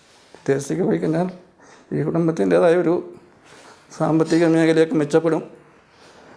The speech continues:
എന്നുള്ള രീതിയിലായിരുന്നു ചിന്തിച്ചിരുന്നത്. അപ്പം ഞാൻ പറഞ്ഞു, "ആ കാര്യം ഒന്ന് ആലോചിക്കണം" എന്ന് പറഞ്ഞു. "വേറെ ഉള്ളവരും കൂടെ കൂടി ആലോചിക്കട്ടെ" എന്ന് പറഞ്ഞു. അപ്പം അങ്ങനെ ആലോചിച്ചു.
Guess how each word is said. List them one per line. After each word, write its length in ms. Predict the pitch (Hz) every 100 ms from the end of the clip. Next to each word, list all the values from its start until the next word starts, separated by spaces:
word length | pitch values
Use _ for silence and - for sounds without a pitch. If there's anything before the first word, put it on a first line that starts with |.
| - - - _ _ _ 165
എന്നുള്ള 320 | 170 170 185
രീതിയിലായിരുന്നു 680 | 165 170 180 175 170 170
ചിന്തിച്ചിരുന്നത്. 720 | 180 170 151 156 156 143 104 - - - _ _ _ _ _ - - - - - -
അപ്പം 140 | 127 131
ഞാൻ 200 | 151 165
പറഞ്ഞു, 380 | 175 180 190 - - _
"ആ 80 | 147
കാര്യം 200 | 147 151
ഒന്ന് 140 | 165 156
ആലോചിക്കണം" 600 | 160 170 165 170 165 - - - _ _ _ -
എന്ന് 160 | 156 139
പറഞ്ഞു. 240 | 110 110 - - - _ _ - - - -
"വേറെ 180 | 143 160
ഉള്ളവരും 240 | 160 165
കൂടെ 120 | 160
കൂടി 180 | 160 151
ആലോചിക്കട്ടെ" 580 | 147 151 156 170 156 143 - - - _ _ -
എന്ന് 140 | 143 120
പറഞ്ഞു. 240 | 107 - - - _ _ _ - - - - _ _ _ _ _ _ - - - - - - -
അപ്പം 140 | 139 139
അങ്ങനെ 260 | 143 170
ആലോചിച്ചു. 420 | 175 185 185 185